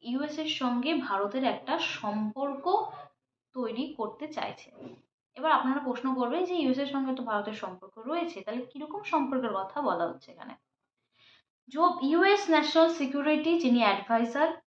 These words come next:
জেক সুলেমান এবং ইন-, আহ, জেক সুলেমান তিনি বলেছেন ইন্ডিয়ান, আহ, যে ইন্ডিয়ার যে ন্যাশনাল সিকিউরিটি অ্যাডভাইজার অজিত ডোভেল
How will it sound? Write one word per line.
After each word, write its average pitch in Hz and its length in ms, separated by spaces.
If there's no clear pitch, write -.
জেক 294 260
সুলেমান 254 640
এবং 262 180
ইন-, 269 520
আহ, 220 180
জেক 240 180
সুলেমান 262 440
তিনি 254 200
বলেছেন 262 440
ইন্ডিয়ান, 311 640
আহ, 269 240
যে 294 120
ইন্ডিয়ার 294 380
যে 330 100
ন্যাশনাল 302 440
সিকিউরিটি 294 380
অ্যাডভাইজার 254 560
অজিত 214 280
ডোভেল 214 320